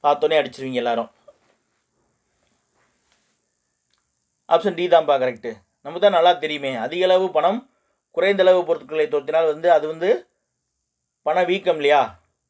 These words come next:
பணவாட்டம் கிடையாது. அப்ப பணவாட்டத்தா இரு-, பணவாட்டமா இருக்கும்போது என்ன ஆகும்? விலைவாசி வந்து குறையும். இதே பணவீக்கத்துல விலைவாசி அதிகரிக்கும். அதே போல குறைந்த பண அளிப்பு இருக்கும்.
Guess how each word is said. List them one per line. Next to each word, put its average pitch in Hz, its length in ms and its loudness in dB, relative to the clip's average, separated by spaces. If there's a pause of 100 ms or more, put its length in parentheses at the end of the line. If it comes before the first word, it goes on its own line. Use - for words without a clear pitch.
(880)
பணவாட்டம் 156 400 4
கிடையாது. 123 400 -2
அப்ப 160 280 -2
பணவாட்டத்தா 185 640 2
இரு-, 156 180 -2
பணவாட்டமா 180 460 -2
இருக்கும்போது 165 340 -4
என்ன 160 100 -2
ஆகும்? 165 320 -2 (640)
விலைவாசி 175 420 4
வந்து 170 240 -8
குறையும். 151 400 -2 (520)
இதே 185 180 2
பணவீக்கத்துல 190 680 0 (100)
விலைவாசி 196 480 0
அதிகரிக்கும். 147 600 -4
அதே 147 200 -6
போல 165 160 0 (540)
குறைந்த 202 400 0 (760)
பண 151 140 -2
அளிப்பு 170 380 2
இருக்கும். 135 380 -6